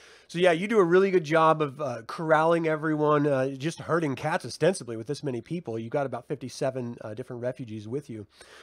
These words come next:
Um, and so, you know, maybe consider using some other of the team members, uh, you know, to try to make sure everyone is in line, help the people who need help.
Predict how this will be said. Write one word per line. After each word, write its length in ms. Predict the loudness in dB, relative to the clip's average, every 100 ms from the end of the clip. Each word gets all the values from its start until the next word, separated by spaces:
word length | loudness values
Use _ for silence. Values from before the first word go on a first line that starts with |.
| -20 -16 -6
Um, 360 | -4 -4 -8 -10
and 120 | -4
so, 120 | 0
you 280 | 0 0 0
know, 100 | 0 -4 -14
maybe 460 | -8 2 4 4
consider 360 | -2 -4 -2 -2
using 320 | -2 0 0
some 240 | 0 0 2
other 340 | 4 2 -2 -8
of 120 | -10
the 60 |
team 280 | -8 -4 0
members, 600 | 2 2 2 0 -2 -6
uh, 360 | -8 -6 -6 -8
you 120 | -10 -8
know, 80 |
to 120 | -8 -6
try 200 | -2 0
to 160 | 0 -4 -20 -20 _ -14 -6
make 260 | -2 -2
sure 220 | -2 -2 -2
everyone 400 | -2 -2 0 0
is 120 | 0
in 120 | -2 2
line, 360 | 4 6 4
help 380 | 2 0 0 0
the 80 | -8
people 260 | -6 -4
who 140 | -4 -4
need 260 | -2 -4
help. 420 | -4 -2 -2 -2